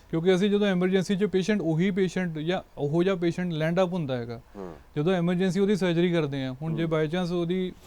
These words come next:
Speaker 1: ਹਰਨੀਆ ਸਪੋਜ਼ ਕਰ ਲਓ,
Speaker 2: ਜੀ।
Speaker 1: ਹਰਨੀਆ 'ਚ ਕਿਸੇ ਦੇ ਉਹਦੀ ਆਂਤੜੀ ਫਸ ਗਈ,
Speaker 2: ਹੂੰ।
Speaker 1: ਠੀਕ ਹੈ ਨਾ, ਆਂਤੜੀ ਫਸ ਗਈ, ਉੱਥੇ ਟਾਈਮ ਪੀਰੀਅਡ ਹੁੰਦਾ ਕਿ ਇਸ ਕੰਡੀਸ਼ਨ ਦੇ ਵਿੱਚ ਇੰਨੇ ਟਾਈਮ ਦੇ ਵਿੱਚ ਆਪਾਂ ਆਪਰੇਟ ਕਰਤਾ ਤੇ ਬਚ ਜਾਊਗਾ,
Speaker 2: ਹੂੰ।
Speaker 1: ਨਹੀਂ ਤਾਂ ਸਾਨੂੰ ਕੱਟ ਕੇ ਨਵਾਂ ਜੋੜ ਲਾਉਣਾ ਪਊਗਾ।
Speaker 2: ਹੂੰ।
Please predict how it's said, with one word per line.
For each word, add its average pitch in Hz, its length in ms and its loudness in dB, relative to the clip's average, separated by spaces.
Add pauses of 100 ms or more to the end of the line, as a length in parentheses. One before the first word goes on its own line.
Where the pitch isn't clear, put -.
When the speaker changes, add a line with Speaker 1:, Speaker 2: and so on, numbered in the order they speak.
Speaker 1:
ਹਰਨੀਆ 180 300 2
ਸਪੋਜ਼ 156 320 -4
ਕਰ 127 140 -4
ਲਓ, 117 140 -8
Speaker 2:
ਜੀ। 104 240 -6 (300)
Speaker 1:
ਹਰਨੀਆ 165 320 2
'ਚ 180 80 -4
ਕਿਸੇ 175 240 0
ਦੇ 180 80 0
ਉਹਦੀ 180 160 0
ਆਂਤੜੀ 165 320 0
ਫਸ 147 220 -2
ਗਈ, 117 160 -8
Speaker 2:
ਹੂੰ। 196 420 -14
Speaker 1:
ਠੀਕ 147 160 -4
ਹੈ 180 60 -4
ਨਾ, 175 80 -6
ਆਂਤੜੀ 156 400 0
ਫਸ 175 260 0
ਗਈ, 202 100 0
ਉੱਥੇ 185 200 0
ਟਾਈਮ 165 280 0
ਪੀਰੀਅਡ 185 260 2
ਹੁੰਦਾ 160 200 -4
ਕਿ 180 120 -4
ਇਸ 165 120 -4
ਕੰਡੀਸ਼ਨ 170 400 -2
ਦੇ 170 80 -2
ਵਿੱਚ 160 180 -4
ਇੰਨੇ 160 340 -4
ਟਾਈਮ 156 240 -2
ਦੇ 156 80 -4
ਵਿੱਚ 165 160 -4
ਆਪਾਂ 160 200 -4
ਆਪਰੇਟ 151 240 -2
ਕਰਤਾ 143 340 -4
ਤੇ 165 120 -2
ਬਚ 131 260 -4
ਜਾਊਗਾ, 131 340 -6
Speaker 2:
ਹੂੰ। 196 160 -10
Speaker 1:
ਨਹੀਂ 156 160 -6
ਤਾਂ 160 100 -2
ਸਾਨੂੰ 170 280 -4
ਕੱਟ 147 260 -2
ਕੇ 156 140 -6
ਨਵਾਂ 160 240 -2
ਜੋੜ 156 180 2
ਲਾਉਣਾ 135 220 -2
ਪਊਗਾ। 113 420 -12
Speaker 2:
ਹੂੰ। 95 160 -12